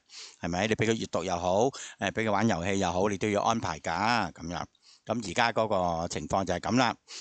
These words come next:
咁當然咧，出嚟一個問題就係收費嘅問題啦。咁就而家都係睇咗嗰啲嘅報道咧，都係未必處理得到㗎啦。就睇下學校自己點樣處理啦。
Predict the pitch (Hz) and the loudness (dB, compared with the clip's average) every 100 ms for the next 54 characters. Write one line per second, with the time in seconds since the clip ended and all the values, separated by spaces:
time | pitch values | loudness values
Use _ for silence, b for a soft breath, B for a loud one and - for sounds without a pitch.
0 | B - 104 127 117 117 117 151 107 113 | B -6 4 4 6 4 4 4 4 2
1 | 104 95 87 95 92 87 135 120 104 98 | 2 0 -4 -2 -2 2 2 2 0 0
2 | 95 101 110 127 - _ _ B B B | 0 2 2 2 -2 _ _ B B B
3 | _ 95 101 85 85 82 113 117 113 110 | _ -12 -6 -6 -6 -2 2 4 4 2
4 | 90 85 - - - 131 160 - 101 107 | 0 -4 -10 -20 -16 -16 -16 -6 -6 0
5 | 98 101 - 113 117 113 113 B B 107 | 0 0 -2 -2 0 -2 -4 B B -6
6 | - 101 98 90 110 117 107 95 90 131 | -2 -4 -4 -2 0 0 -2 -2 -2 -2
7 | 123 113 101 110 127 92 113 117 110 - | 0 2 2 4 4 4 4 4 2 -2
8 | B B 95 92 101 107 98 92 87 87 | B B -2 0 0 2 2 0 -2 -2
9 | 113 98 95 104 - 92 95 110 104 | -2 0 0 2 0 0 0 0 0